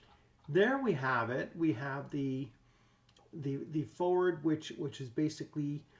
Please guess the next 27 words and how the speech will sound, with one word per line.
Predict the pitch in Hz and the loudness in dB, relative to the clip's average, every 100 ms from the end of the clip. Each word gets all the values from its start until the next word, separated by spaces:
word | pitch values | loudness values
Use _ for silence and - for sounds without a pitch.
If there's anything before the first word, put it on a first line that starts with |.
| _ - | _ -10
talking | - - - 135 | -4 -4 -4 -6
about | 120 127 123 - - - _ - _ _ _ _ _ _ _ _ _ _ - - | -4 -4 -4 -6 -14 -20 _ -20 _ _ _ _ _ _ _ _ _ _ -20 -6
how | 208 | 0
the | 202 | 2
game | 156 175 175 156 | 4 6 4 0
came | 165 143 | -2 -2
about, | 110 131 160 208 - _ _ _ _ _ _ _ _ _ _ - - | -2 -2 -2 -4 -12 _ _ _ _ _ _ _ _ _ _ -18 -10
all | 127 | -6
right, | 127 143 - | -6 -6 -6
and, | 147 139 135 127 127 120 | -4 -4 -4 -4 -6 -4
um, | 120 117 113 113 120 - - | -2 -2 -4 -6 -12 -14 -8
and | 151 | -6
some | - 160 | -2 -2
of | 147 | -2
its | 139 | -2
inspirations. | 151 143 - 113 165 - 208 196 - _ _ _ _ _ - - | -4 -6 -4 -4 -2 -2 -4 -6 -12 _ _ _ _ _ -20 -8
And | 156 151 | -4 -2
then | 147 147 143 - | -2 -2 -4 -4
finally, | 143 135 139 147 | -4 -2 -2 -4
in | 151 139 | -6 -4
the | 135 | -2
introduction | 135 - 131 135 - - 139 | -2 -4 -4 -4 -6 -6 -6
here, | 117 131 117 - 147 _ _ _ _ 151 | -6 -6 -4 -6 -10 _ _ _ _ -2
we | 139 | -2
have | 107 123 120 120 | -2 -4 -4 -4
it | 123 - _ _ - | -6 -10 _ _ -10
discussing, | 147 - 127 113 - 117 113 | -8 -6 -8 -8 -6 -6 -6